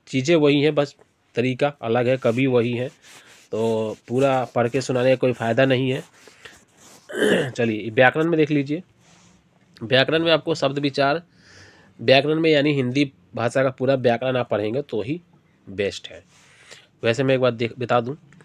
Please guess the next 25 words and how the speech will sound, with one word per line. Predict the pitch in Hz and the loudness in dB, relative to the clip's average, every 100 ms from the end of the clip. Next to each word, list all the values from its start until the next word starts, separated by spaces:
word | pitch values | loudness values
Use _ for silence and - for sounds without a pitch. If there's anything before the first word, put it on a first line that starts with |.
| _ - _ _ - | _ -20 _ _ -4
शब्द | 135 143 | 0 0
विचार, | 151 143 151 | 0 2 2
शब्द | 151 143 135 | 2 0 2
भंडार, | 131 131 131 | 2 2 0
शब्द | 151 - 135 139 | -2 -4 -4 0
के | 143 | -2
भेद, | 117 110 127 156 _ _ _ - _ | 0 2 0 -2 _ _ _ -20 _
अर्थ, | 113 135 139 | -2 0 0
रचना, | 139 123 123 131 | 0 0 0 -2
स्रोत, | 139 - 131 135 | -2 -2 -4 -4
प्रयोग, | - 120 127 127 _ _ _ _ - | -4 -2 -2 -4 _ _ _ _ -4
प्रयोग | 123 135 | -2 -2
की | 139 | -2
दृष्टि | 131 120 - 135 135 - - | -4 -6 -6 -6 -6 -18 -18
से | - 127 | -4 -2
शब्द | 120 131 139 156 _ _ _ - - | 0 -2 -2 -8 _ _ _ -20 -12
भंडार, | 107 113 120 127 139 | -4 0 2 2 2
प्रवाची | 135 120 120 139 | 2 0 0 -4
शब्द, | 139 139 | -2 -2
विपर्थक | 131 120 - 123 113 113 143 | -6 -8 -8 -4 -4 -4 -8
शब्द, | 135 135 135 | -4 -4 -2
अनेकार्थी | 120 117 113 - 139 | -4 -2 -2 -2 -6
शब्द, | - 143 156 _ _ _ - _ _ _ _ _ _ _ _ _ _ _ _ _ _ _ | -4 -4 -6 _ _ _ -20 _ _ _ _ _ _ _ _ _ _ _ _ _ _ _
एकार्थी | 104 117 113 107 117 | -4 -2 -4 -4 -10
शब्द, | 104 101 98 | -10 -12 -14